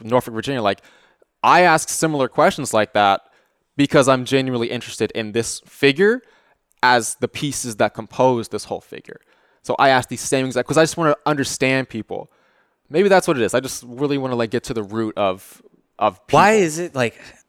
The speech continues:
Speaker 2: I can attest to, I am like that as well. And I like to know about people and where they come from and where they grew up. And I think for me, it's, like, selfish gets a bad, a bad rap. The world is sel-,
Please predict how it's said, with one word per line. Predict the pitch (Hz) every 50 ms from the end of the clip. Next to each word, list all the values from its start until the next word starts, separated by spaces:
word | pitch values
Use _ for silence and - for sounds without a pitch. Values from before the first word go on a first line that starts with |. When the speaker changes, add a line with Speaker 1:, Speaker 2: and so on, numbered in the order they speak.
| _ _ _
Speaker 2:
I | - 104
can | - 113 104 98 92 87 _ _ -
attest | 104 98 - - 113 104 98 - - -
to, | - - 101 95 92 92 90 90 -
I | - 95 95
am | 98 98
like | 98 98 95 82
that | - 98 92
as | 90 85 85
well. | 90 82 85 92 101 110 117 -
And | 92 92
I |
like | 90 87 90 85
to | - -
know | 90 87 85 85 85 87 87
about | 85 80 85 85 85 - -
people | - 95 85 - 90 87 85
and | 85 80
where | 87 90 90
they | 87 85
come | - - 90 87 85
from | - - 90 85 82
and | 82 85
where | 90 87
they | 87 87
grew | 82 87 87 87 85 82
up. | 82 85 80 - - 76
And | 80 90 87 85 82 82 82 - - _ _ _ _ _ _ _ _ -
I | 98 95
think | - - 117 104 101 95 90 - - _ _ _ _ _ _ _ _ _ _ _
for | - - - 117 101
me, | 92 92 92 92 98 110 131 147 160 - _ -
it's, | 113 107 - - - - - - _ _ _ _ _ _ _ _ _ _ _ _ _ -
like, | 101 - -
selfish | - - - 160 165 165 - 185 - -
gets | - 139 - -
a | 123
bad, | 107 98 98 98 98 95 95 95 92 87 87 _ _ -
a | 110
bad | 95 98 92 85 85
rap. | 87 82 76 - -
The | - 107
world | 104 117 120 104
is | -
sel-, | - - 107 98 98 -